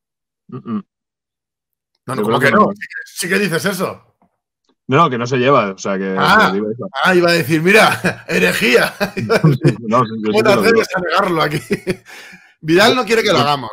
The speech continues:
Speaker 2: De hecho, <clears throat> nosotros vamos a sacar la revista, que la vamos a retrasar a diciembre.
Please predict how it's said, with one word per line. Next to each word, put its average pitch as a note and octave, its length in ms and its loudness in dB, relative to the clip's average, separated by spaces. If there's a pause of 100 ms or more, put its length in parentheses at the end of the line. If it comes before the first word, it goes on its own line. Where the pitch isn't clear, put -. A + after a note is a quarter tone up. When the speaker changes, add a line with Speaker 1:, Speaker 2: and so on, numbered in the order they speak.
(440)
Speaker 2:
De D#3+ 120 -4
hecho, A3+ 360 0 (240)
<clears throat> - 500 -10
nosotros F#3 760 -2 (540)
vamos F3+ 180 -2
a F3 40 -4
sacar F#3 180 2
la F#3 120 4
revista, E3+ 500 0
que C#3+ 100 -2
la C3+ 100 2
vamos D3 220 0
a D#3 60 -2
retrasar C#3+ 840 -2
a A2+ 320 -6
diciembre. C3+ 600 -8